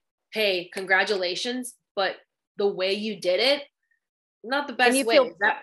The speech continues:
Speaker 2: yeah,
Speaker 1: is
Speaker 2: can you
Speaker 1: that
Speaker 2: feel
Speaker 1: what
Speaker 2: good
Speaker 1: you
Speaker 2: about
Speaker 1: would teach
Speaker 2: yourself?
Speaker 1: Yeah, like, is that something that you would teach your kids? So, like, it's harder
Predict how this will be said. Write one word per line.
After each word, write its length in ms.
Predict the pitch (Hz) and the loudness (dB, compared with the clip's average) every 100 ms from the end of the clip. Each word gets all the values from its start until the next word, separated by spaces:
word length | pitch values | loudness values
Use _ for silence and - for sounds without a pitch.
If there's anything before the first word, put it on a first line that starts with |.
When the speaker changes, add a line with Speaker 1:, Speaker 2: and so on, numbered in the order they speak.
| - | -8
Speaker 2:
yeah, 180 | 233 202 226 | -4 -2 0
Speaker 1:
is 100 | 247 | 0
Speaker 2:
can 80 | |
you 60 | 233 | 2
Speaker 1:
that 20 | |
Speaker 2:
feel 120 | 262 | 2
Speaker 1:
what 80 | 247 | 2
Speaker 2:
good 100 | 226 | 2
Speaker 1:
you 20 | |
Speaker 2:
about 200 | 233 269 | 2 2
Speaker 1:
would 20 | 254 | 0
teach 120 | 254 285 | -2 -2
Speaker 2:
yourself? 340 | 285 302 _ _ _ 202 | -2 -4 _ _ _ -4
Speaker 1:
Yeah, 280 | 302 302 | 4 6
like, 160 | 233 214 | 6 4
is 100 | 220 | 0
that 160 | 247 247 | -2 -4
something 220 | 302 311 | -8 -6
that 140 | 277 | -6
you 120 | 269 262 | -4 -6
would 120 | 254 | -6
teach 240 | 277 269 | -6 -6
your 100 | 233 | -6
kids? 380 | 214 254 226 196 | -6 -4 -4 -4
So, 100 | 208 | -6
like, 220 | 208 202 | -4 -4
it's 140 | 233 233 | -4 -8
harder 640 | - 311 320 240 196 190 | 0 4 6 6 2 -2